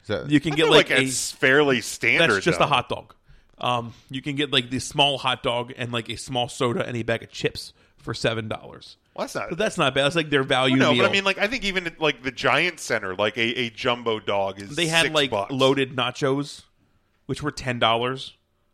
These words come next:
Speaker 2: which wasn't bad. The souvenir cups, ten bucks, filled
Speaker 1: Loaded
Speaker 2: with soda.
Speaker 1: with, was it just, like,
Speaker 2: It was
Speaker 1: cheese and
Speaker 2: chili and
Speaker 1: okay.
Speaker 2: cheese.
Speaker 1: And
Speaker 3: Oh.
Speaker 2: And,
Speaker 1: jalapenos?
Speaker 2: and jalapenos and salsa and sour cream.
Speaker 1: I can't foresee you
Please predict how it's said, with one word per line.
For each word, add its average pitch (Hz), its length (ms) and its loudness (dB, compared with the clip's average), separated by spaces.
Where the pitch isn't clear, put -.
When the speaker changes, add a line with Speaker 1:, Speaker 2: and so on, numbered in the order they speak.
Speaker 2:
which - 180 -16
wasn't 123 300 -2
bad. 113 260 -2
The 139 100 -2
souvenir 127 440 2
cups, 135 280 -4
ten 123 220 -2
bucks, 113 320 -10
filled 113 220 0
Speaker 1:
Loaded 110 340 6
Speaker 2:
with 101 200 6
soda. 120 120 -4
Speaker 1:
with, 92 80 -8
was 92 240 0
it 85 160 -2
just, 87 300 -2
like, 82 160 -2
Speaker 2:
It 151 140 4
was 151 160 6
Speaker 1:
cheese 101 160 -4
and 92 80 0
Speaker 2:
chili 156 380 2
and 139 140 -2
Speaker 1:
okay. 87 200 -2
Speaker 2:
cheese. 123 440 -2
Speaker 1:
And 87 120 -6
Speaker 3:
Oh. 147 320 2
Speaker 2:
And, 110 220 2
Speaker 1:
jalapenos? 104 240 -2
Speaker 2:
and 135 240 0
jalapenos 135 1000 0
and 127 140 -8
salsa 131 600 0
and 123 160 -8
sour 117 340 -2
cream. 104 320 -12
Speaker 1:
I 98 140 -4
can't 117 380 -2
foresee - 360 -4
you 95 440 -4